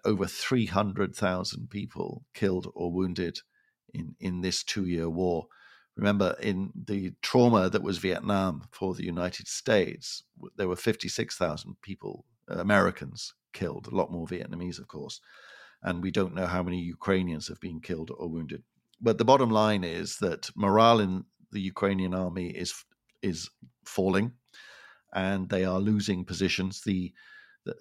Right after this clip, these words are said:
the, the way in which Avdiivka was taken by the Russians was chaotic. It wasn't a controlled withdrawal in the way that Bakhmut was. And there was a story in the New York Times yesterday about how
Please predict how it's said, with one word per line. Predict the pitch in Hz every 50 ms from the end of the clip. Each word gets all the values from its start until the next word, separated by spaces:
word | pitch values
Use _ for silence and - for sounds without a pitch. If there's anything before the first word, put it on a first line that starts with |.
| -
the, | - 98 90 85 92 92 - - - - -
the | -
way | 101 107 110 110
in | 104
which | 101 101 101 104
Avdiivka | 98 98 82 - _ - _ - - - - - - 98 92 - 110 110 107 - - 117 104 98
was | 92 90 92 92 92 -
taken | - - 113 113 110 113 95
by | 87 90 92
the | 90 85
Russians | 98 98 - - 98 92 -
was | 92 87 -
chaotic. | - - 90 92 95 95 92 - - 120 - -
It | 107 98 - _
wasn't | 110 107 104 101 107 98 90 - -
a | - 101
controlled | - - 95 92 - - 101 98 95 98 95 90
withdrawal | - 92 - - - 101 92 90 98 104 110
in | 113 101
the | 90
way | 90 95 95 92
that | 90 85 -
Bakhmut | - 95 92 - - 92 90 - - - -
was. | 95 92 104 110 110 - - _ _ _ _ - - _ _ _ _ _ _ _ -
And | 90 90 90
there | 98 90
was | 92 -
a | -
story | - - - 104 95 98 98
in | 92 82
the | 90
New | 87 90
York | 90 92 87 - -
Times | - - 92 95 98 98 92 90
yesterday | 98 92 - - - - 95 92
about | 90 92 85 -
how | - - 92 90 92 90